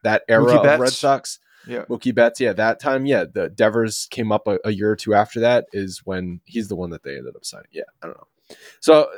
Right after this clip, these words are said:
Speaker 1: i-, it's interesting to look at the Final Four teams every single year. I still am under the opinion that largely the baseball playoffs are not a crapshoot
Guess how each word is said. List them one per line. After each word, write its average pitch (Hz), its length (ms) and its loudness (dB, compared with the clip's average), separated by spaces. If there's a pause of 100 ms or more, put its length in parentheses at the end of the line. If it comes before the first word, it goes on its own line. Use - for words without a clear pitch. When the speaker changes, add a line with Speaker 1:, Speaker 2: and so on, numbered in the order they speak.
(140)
Speaker 1:
i-, - 20 -8
it's 165 460 4
interesting 185 380 0
to 143 80 4
look 135 180 2
at 135 220 2 (480)
the 127 160 -2
Final 123 260 2
Four 123 200 -4
teams 117 340 -6
every 107 200 -2
single 104 300 -6
year. 98 320 -2 (920)
I 143 160 6
still 131 580 2 (160)
am 113 340 -4 (100)
under 110 560 -2 (100)
the 104 280 -4
opinion 113 520 -4 (400)
that 110 280 2 (1300)
largely 139 560 4
the 131 100 0
baseball 127 480 2
playoffs 113 420 -4
are 110 220 0
not 92 360 -4
a 156 60 0
crapshoot - 640 0